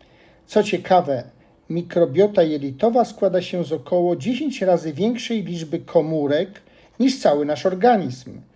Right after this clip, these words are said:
a ich łączna waga porównywalna jest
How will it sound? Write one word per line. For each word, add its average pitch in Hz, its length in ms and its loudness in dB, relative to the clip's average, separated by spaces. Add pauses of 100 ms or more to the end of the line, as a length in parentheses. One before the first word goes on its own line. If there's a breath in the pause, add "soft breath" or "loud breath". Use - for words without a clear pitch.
(300 soft breath)
a 156 120 2
ich 139 240 -2
łączna 254 480 2
waga 170 480 2 (520 soft breath)
porównywalna 185 840 2
jest 147 500 -6